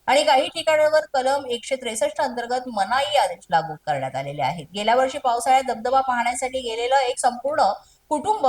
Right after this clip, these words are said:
पाण्याच्या प्रवाहात वाहून गेलं होतं. ही अत्यंत हृदयद्रावक घटना पुन्हा घडू नये यासाठी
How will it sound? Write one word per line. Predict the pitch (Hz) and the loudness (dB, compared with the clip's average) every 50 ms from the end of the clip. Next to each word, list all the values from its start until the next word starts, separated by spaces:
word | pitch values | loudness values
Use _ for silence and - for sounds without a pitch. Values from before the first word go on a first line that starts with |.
| 254 254 254 | 2 2 2
पाण्याच्या | 247 233 240 254 262 277 | 2 2 0 -2 -2 -2
प्रवाहात | 262 254 226 226 254 262 277 277 | 0 0 2 2 2 2 0 0
वाहून | 269 220 214 247 339 - | -2 -4 -4 -4 -6 -4
गेलं | - 311 294 294 | -4 -2 0 0
होतं. | 285 269 - 269 | 0 0 0 0
ही | 277 277 | -2 -2
अत्यंत | 262 247 - _ 269 269 277 269 | -2 -4 -2 _ -2 -2 0 0
हृदयद्रावक | 285 277 254 214 220 262 294 294 277 254 254 262 254 240 | 0 0 0 -2 -2 -2 2 2 2 2 2 0 -4 -6
घटना | 247 233 - 247 240 | -8 -10 -6 -6 -6
पुन्हा | 240 240 233 208 214 226 226 226 | -6 -6 -10 -6 -4 -4 -4 -4
घडू | 208 208 277 - | -6 -8 -6 -6
नये | 277 240 220 214 | -6 -6 -4 -2
यासाठी | 214 214 220 247 226 - 247 214 185 | -2 -2 -2 -2 -4 -4 -6 -10 -10